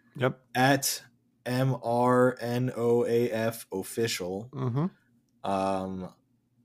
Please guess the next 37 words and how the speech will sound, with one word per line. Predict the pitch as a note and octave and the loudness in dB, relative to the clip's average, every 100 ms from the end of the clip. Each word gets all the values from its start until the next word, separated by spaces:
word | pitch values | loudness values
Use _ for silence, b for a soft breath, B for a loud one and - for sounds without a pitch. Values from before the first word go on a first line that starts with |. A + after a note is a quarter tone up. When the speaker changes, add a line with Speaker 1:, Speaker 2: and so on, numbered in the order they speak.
| _ | _
Speaker 2:
follow | - B2+ E3 F3 | -2 6 8 8
the | D#3 C#3 | 6 2
stream | - D#3 D#3+ E3 E3+ D#3+ | 2 2 4 2 -2 -6
if | A#2+ - | -8 -4
you | |
don't | A2+ A2 | -4 -2
already. | G#2 A#2+ B2 B2+ - - | 0 2 4 2 -4 -8
Speaker 1:
I | A2+ | -2
think | F3 - | -2 0
you | - | 4
can, | C#3+ | 4
you | G#2+ | 4
Speaker 2:
follow | C3+ | 2
Speaker 1:
can | F#3+ B2 | 6 6
Speaker 2:
the | |
Speaker 1:
like | A#2+ D3+ | 6 6
Speaker 2:
stream. | - | 2
Speaker 1:
on, | - | 4
I | |
think | C#3 C4 | 2 4
you | D#4+ | 4
can | A3+ | 6
Speaker 2:
Follow | D3 D3+ G#3+ | 8 10 12
Speaker 1:
follow | G#3+ | 12
Speaker 2:
the | C#3 | 10
Speaker 1:
us | C#3 | 8
on | C#3 D3+ | 8 6
s-, | |
Speaker 2:
podcast | C3 G2 G2 A2 - | 4 -2 -2 -4 2
Speaker 1:
yeah, | - | 4
follow | A2+ C#3+ G3+ | 6 6 6
Speaker 2:
on | |
Speaker 1:
us | D3 | 6
Speaker 2:
your | A#2+ | 4
Speaker 1:
on | |
Speaker 2:
stream | - C3+ | 2 4
Speaker 1:
Spotify. | C#3 | 4